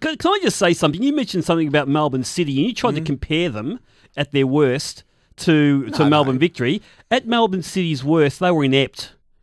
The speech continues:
Speaker 1: They were a
Speaker 2: Mm.
Speaker 1: rabble.
Speaker 2: What was
Speaker 1: Victory
Speaker 2: Melbourne
Speaker 1: and
Speaker 2: victory in the
Speaker 1: Vic-,
Speaker 2: first half
Speaker 1: Vic-,
Speaker 2: today?
Speaker 1: Victory were just uncompetitive in that first half.
Speaker 2: So there's
Speaker 1: They
Speaker 2: a,
Speaker 1: weren't a rabble. They weren't
Speaker 2: so,
Speaker 1: inept.
Speaker 2: so in, on the scale, you know, like a ten-point scale,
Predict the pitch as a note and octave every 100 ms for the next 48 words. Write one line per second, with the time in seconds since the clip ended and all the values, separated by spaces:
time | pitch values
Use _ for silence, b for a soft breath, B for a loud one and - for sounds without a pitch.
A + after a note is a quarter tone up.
0 | _ - E3+ C#3 B2+ C3+ A2+ G2+ C3+ E3
1 | F3 C#3 F#3+ D3+ C4+ A#3+ E3 E3+ D3 C#4
2 | C4+ D3+ C#3+ - C#3 A#3+ F#3 A#2+ F#2+ E3+
3 | A3+ - B3 A#3+ G3 E3+ F#3 - E3+ E3
4 | D#3 D3 F#3 G#3+ G#3 E3 D3 C3 - B2+
5 | A#2 - G#2 D2+ C3+ C3+ B2+ C#3+ C4 D4
6 | A#3 E3 C#3+ D3 F3 F#3+ A#3+ G#3+ D#3+ D3
7 | F3+ E3+ - - - - E3 F3 F#3 F#3+
8 | A3 F#3 - - D3+ B2+ G#2 B2+ C3 C3
9 | A#2+ A2+ A2 G#2+ - C3 A2+ A#2+ A2 -
10 | B2 A2 A2 C3+